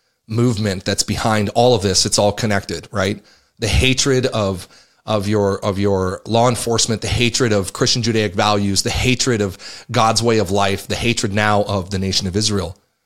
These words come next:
I, I, if you haven't caught on by now as a church, I don't know what to do for you. You clearly have no discernment. Um, specifically,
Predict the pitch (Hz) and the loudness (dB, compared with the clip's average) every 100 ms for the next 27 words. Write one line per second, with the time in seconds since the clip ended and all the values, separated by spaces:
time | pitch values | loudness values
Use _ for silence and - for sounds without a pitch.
0 | _ _ _ _ _ - 113 120 117 120 | _ _ _ _ _ -6 -4 -2 0 -2
1 | 107 107 131 170 175 139 143 135 127 120 | -2 -2 2 2 2 2 2 2 2 2
2 | 107 104 117 113 101 90 - 107 101 - | 2 4 4 2 0 0 0 0 0 -2
3 | - - - _ _ 104 104 113 107 110 | -8 -20 -20 _ _ -2 0 0 0 -2
4 | 90 95 - 80 87 - 87 85 82 - | 0 -2 -2 -4 -4 -4 -6 -8 -14 -14
5 | 101 92 - 107 101 92 95 92 87 82 | -12 -6 0 2 2 0 0 0 -2 -2
6 | - 82 92 82 76 - _ _ _ _ | 0 2 2 -2 -6 -12 _ _ _ _
7 | _ _ _ _ _ _ _ _ _ _ | _ _ _ _ _ _ _ _ _ _
8 | _ _ _ _ - 120 117 107 101 - | _ _ _ _ -4 2 4 2 0 -6
9 | - - - 127 - 165 151 123 110 98 | -14 -4 -2 2 2 2 2 2 2 0